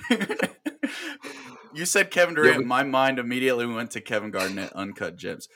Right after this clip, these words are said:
Speaker 1: This is my six o'clock teacher brain.
Speaker 2: Yeah, dude. Braids eight. Braids eight working. Also, the first week back for spring break. It's, it's rough out there.
Speaker 1: It is, man. Yeah, kids are, there's no in between. They're either crazy or they just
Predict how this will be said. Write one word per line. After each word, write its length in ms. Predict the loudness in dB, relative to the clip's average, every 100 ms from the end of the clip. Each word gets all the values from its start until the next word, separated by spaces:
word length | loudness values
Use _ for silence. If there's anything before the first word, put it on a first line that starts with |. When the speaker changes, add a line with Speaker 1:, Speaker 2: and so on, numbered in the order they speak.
| _
Speaker 1:
This 180 | -2 0
is 100 | 0
my 140 | 2
six 280 | 2 0 -2
o'clock 380 | -4 0 0 0
teacher 300 | -6 -8 -10
brain. 320 | -12 -12 -12 _ _ _ _ _ _ _ _ _ -14
Speaker 2:
Yeah, 180 | -8 -6
dude. 320 | -6 -8 -8
Braids 320 | -6 -6 -4
eight. 220 | -6 -6 _ _ _ _ -4
Braids 200 | 0 2
eight 120 | 2
working. 340 | 2 0 -2 0
Also, 400 | 2 2 0 -2
the 60 |
first 260 | -2 -4 -2
week 160 | -6 -2
back 240 | -2 -2
for 140 | -6
spring 400 | -12 -12 -8 -8 -8
break. 380 | -4 -2 -2 -8
It's, 400 | -14 -12 -12 -14 _ -12
it's 200 | -12 -6
rough 300 | -2 -2 -4
out 240 | -10 -8
there. 240 | -8 -8 -10 _ _ _ _ _ _ _ _ _ _ -10
Speaker 1:
It 140 | -6
is, 240 | -4 -6 -8
man. 180 | -10
Yeah, 200 | -6 -8
kids 360 | -8 -6 -6 -6
are, 260 | -6 -6 -10 _ _ _ _ _ _ _ _ _ _ _ _
there's 260 | -2 -2 2
no 220 | 2 2
in 140 | 0
between. 400 | -4 -8 -10 -8
They're 160 | -8 -8
either 240 | -8 -12
crazy 680 | -14 -4 -2 0 -2 -4 -4
or 140 | -6
they 160 | -6 -10
just 420 | -10 -10 -12 -14